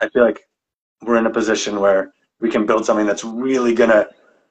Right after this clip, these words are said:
you know, serve a need and make a difference and, and actually support this, this, like,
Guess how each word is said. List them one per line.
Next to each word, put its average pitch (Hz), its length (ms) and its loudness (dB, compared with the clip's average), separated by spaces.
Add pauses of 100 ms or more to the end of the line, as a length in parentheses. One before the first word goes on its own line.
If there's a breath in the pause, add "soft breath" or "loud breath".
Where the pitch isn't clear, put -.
(120)
you 120 120 -4
know, 120 140 4
serve 135 280 0
a 135 40 4
need 127 240 4
and 107 180 2
make 110 160 -2
a 117 60 0
difference 113 360 0
and, 98 180 -4 (160)
and 110 100 -2
actually 98 480 -4 (960 soft breath)
support 113 440 0
this, - 360 -6
this, - 360 -6
like, 104 320 -6